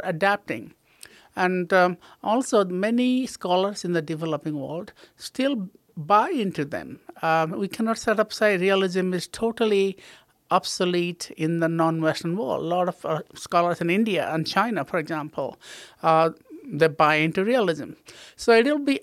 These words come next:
arrogant intellectually and also impractical for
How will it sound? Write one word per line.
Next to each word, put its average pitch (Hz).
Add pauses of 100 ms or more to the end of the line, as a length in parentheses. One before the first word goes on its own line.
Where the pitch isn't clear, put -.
arrogant 190
intellectually 175 (160)
and 170
also 175 (120)
impractical 170 (420)
for 165